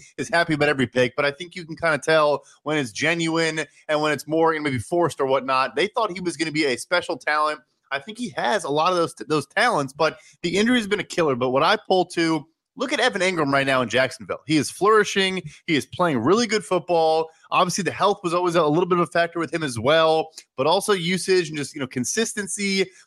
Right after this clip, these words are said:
not having changes in play, in, in play callers and all that stuff. So I do think that is a similar market. He signed a one-year,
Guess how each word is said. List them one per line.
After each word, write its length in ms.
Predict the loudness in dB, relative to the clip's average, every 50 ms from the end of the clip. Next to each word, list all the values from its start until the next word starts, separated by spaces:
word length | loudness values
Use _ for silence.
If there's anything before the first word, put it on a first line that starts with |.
| _ _ -2
not 160 | -2 0 2
having 200 | 2 0 0 0
changes 340 | -2 -2 -2 -2 -2 -2 -4
in 100 | -4 -4
play, 340 | -4 -2 0 0 0 -2
in, 140 | -2 -6 -4
in 180 | -4 -4 -6 -6 _ _ _
play 140 | -4 -4 -4
callers 400 | -2 -2 0 0 0 0 0 0
and 80 | -2
all 80 | 0 0
that 160 | 0 -2 -2
stuff. 220 | -2 -2 -2 -2 0
So 260 | 2 2 2 2 0 -6 -16 _ _ _ -2
I 100 | -2 -2
do 220 | -2 -2 -4 -4
think 260 | -4 -4 -6 -4 -2
that 140 | 0 0 0
is 100 | 0 0
a 80 | -2 -4
similar 360 | -4 -4 -4 0 0 0 2
market. 400 | 2 2 2 2 2 0 -2 -4
He 120 | -4 -8
signed 240 | -6 -4 -4 -2 0
a 60 | 0
one-year, 680 | -2 0 0 -2 -2 -2 -4 -2 -2 0 0 0 -2 -4